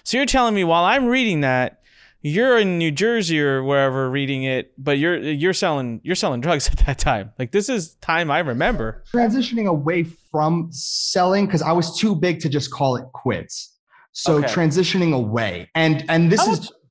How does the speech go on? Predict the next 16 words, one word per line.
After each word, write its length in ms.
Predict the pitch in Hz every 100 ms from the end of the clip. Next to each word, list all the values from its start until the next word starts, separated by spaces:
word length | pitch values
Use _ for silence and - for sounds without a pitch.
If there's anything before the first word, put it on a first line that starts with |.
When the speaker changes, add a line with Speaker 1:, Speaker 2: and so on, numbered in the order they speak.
| _ _ _ _ -
Speaker 1:
how 120 | 190
much 140 | 339 359
were 80 | 330
you 80 |
making? 320 | 160 151 104 92 _ _
I'm 80 | 123
just 140 | -
curious. 360 | - 104 80 - _ -
Speaker 2:
Um, 460 | 185 196 196 202
Speaker 1:
In 160 | 143 131
Speaker 2:
at 180 | 170 170
the, 200 | 190 180
at 80 | 165
the 100 | 185
time, 540 | 165 170 208 226 196 -
um, 680 | 156 160 156 160 160 147